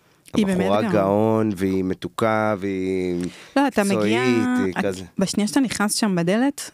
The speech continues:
Speaker 1: זה ממש אירוע. זה אומנות, זה איך שתרצה לקרוא לזה, היא קוראת לזה באמת הסטודיו שלה. זה ממש
Speaker 2: מהמם.
Speaker 1: זאת התחושה.
Speaker 2: כן, ואתה עולה
Speaker 1: אה,
Speaker 2: לגג,
Speaker 1: כן.
Speaker 2: והכל עם גדלת שם למ-, היא, ו-, ת-, תחמיצים, וכל מיני,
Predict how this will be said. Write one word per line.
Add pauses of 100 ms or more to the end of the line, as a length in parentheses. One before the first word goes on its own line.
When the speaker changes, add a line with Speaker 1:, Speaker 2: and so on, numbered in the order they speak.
Speaker 1:
זה
ממש (100)
אירוע. (720)
זה (320)
אומנות,
זה
איך
שתרצה
לקרוא
לזה,
היא
קוראת
לזה
באמת
הסטודיו
שלה. (500)
זה
ממש
Speaker 2:
מהמם.
Speaker 1:
זאת
התחושה. (440)
Speaker 2:
כן,
ואתה
עולה
Speaker 1:
אה,
Speaker 2:
לגג,
Speaker 1:
כן.
Speaker 2:
והכל
עם
גדלת
שם
למ-, (140)
היא,
ו-, (1400)
ת-, (180)
תחמיצים,
וכל
מיני,